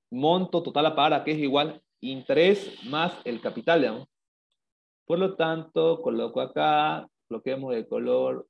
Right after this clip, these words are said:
eh, rojo porque es fórmula. Así. No, ya. Entonces, ¿qué hacemos acá? Lo que hago es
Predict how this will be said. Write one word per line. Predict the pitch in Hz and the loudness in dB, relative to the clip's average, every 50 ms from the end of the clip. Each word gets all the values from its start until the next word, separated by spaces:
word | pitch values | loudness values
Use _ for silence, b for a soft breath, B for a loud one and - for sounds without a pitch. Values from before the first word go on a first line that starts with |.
| _ _ | _ _
eh, | - - - - - | -10 -10 -10 -12 -12
rojo | - - - - - 143 147 147 147 147 147 147 151 147 | -14 -14 -14 -8 -6 -2 0 0 0 -2 -4 -6 -6 -6
porque | - - - - - | -6 -10 -8 -6 -6
es | - - - | -6 -6 -4
fórmula. | - 143 147 147 147 147 147 143 147 156 165 - _ _ _ _ _ _ _ _ _ _ _ _ _ _ _ _ _ _ _ _ _ _ | -2 -2 -2 0 -2 -2 -4 -4 -4 -6 -8 -12 _ _ _ _ _ _ _ _ _ _ _ _ _ _ _ _ _ _ _ _ _ _
Así. | - - - - - - 120 - - _ _ _ _ _ _ _ _ _ _ _ _ _ _ _ _ _ _ _ _ _ _ | -14 -14 -14 -12 -12 -14 -14 -14 -16 _ _ _ _ _ _ _ _ _ _ _ _ _ _ _ _ _ _ _ _ _ _
No, | _ 185 214 226 220 - - 156 - - _ _ _ _ _ _ _ | _ -20 -20 -20 -20 -20 -20 -20 -20 -20 _ _ _ _ _ _ _
ya. | _ 110 117 113 - - _ _ | _ -10 -8 -8 -8 -10 _ _
Entonces, | - 139 147 - 180 185 185 185 - 185 - | -10 -10 -2 0 2 2 2 0 -2 -2 0
¿qué | - | 2
hacemos | 170 185 185 175 170 160 | 2 2 2 0 0 0
acá? | 156 175 196 208 196 - - _ _ _ _ _ _ _ _ _ _ _ | 0 0 0 0 -4 -10 -18 _ _ _ _ _ _ _ _ _ _ _
Lo | - 123 127 131 131 | -4 -2 0 0 2
que | - 160 | 2 4
hago | 160 160 165 | 4 6 6
es | 165 175 170 170 - | 6 4 2 -2 -8